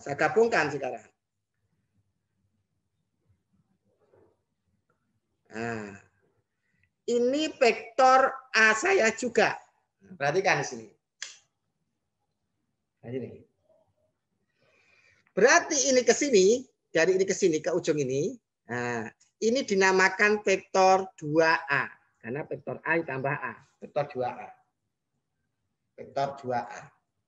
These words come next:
Kan gitu kan? Dua A. Sekarang saya ingin mencari vektor dua A berdasarkan gambar ini. Saya ingin menentukan vektor dua A berdasarkan gambar ini. Jadi kalau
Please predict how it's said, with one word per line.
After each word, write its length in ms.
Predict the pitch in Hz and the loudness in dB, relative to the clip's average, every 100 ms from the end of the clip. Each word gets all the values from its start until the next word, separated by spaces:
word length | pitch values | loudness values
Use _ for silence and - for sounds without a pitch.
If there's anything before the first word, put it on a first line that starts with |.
| _ _ _ | _ _ _
Kan 80 | - | -10
gitu 160 | 151 180 | -4 -2
kan? 320 | 147 147 - - - _ _ _ _ _ | 0 -2 -6 -12 -20 _ _ _ _ _
Dua 160 | - 117 | -12 -10
A. 120 | 107 - _ _ _ _ _ | -10 -16 _ _ _ _ _
Sekarang 560 | - 233 339 254 247 247 - | -4 4 4 6 2 -2 -2
saya 320 | 165 240 240 | 2 4 6
ingin 160 | 269 | 4
mencari 480 | 285 254 240 196 214 285 | 2 2 4 4 4 2
vektor 480 | 269 233 - 277 285 - | 2 2 6 4 4 0
dua 320 | 220 233 233 233 | 6 8 8 4
A 320 | 185 175 226 254 - _ _ _ _ - | 2 4 2 0 -8 _ _ _ _ -2
berdasarkan 800 | 196 208 208 202 220 220 269 254 | -2 4 4 4 0 2 0 2
gambar 240 | 208 196 208 | 2 4 4
ini. 240 | 226 165 123 _ _ _ _ _ _ _ | 4 2 -4 _ _ _ _ _ _ _
Saya 400 | - 160 180 233 - - _ _ _ _ _ 170 | -2 4 4 4 2 -6 _ _ _ _ _ -4
ingin 240 | 180 247 | 2 2
menentukan 800 | 240 208 196 196 - 233 269 262 - | 4 2 2 0 0 0 0 -4 -4
vektor 320 | 196 180 202 | -4 0 0
dua 160 | 185 202 | 2 2
A 120 | 233 254 | 2 0
berdasarkan 400 | - 175 202 220 | 0 0 2 2
gambar 320 | 202 180 180 | 2 4 2
ini. 240 | 180 151 120 | 2 -4 -6
Jadi 240 | 135 190 | -6 -4
kalau 320 | 196 170 156 | 0 0 -2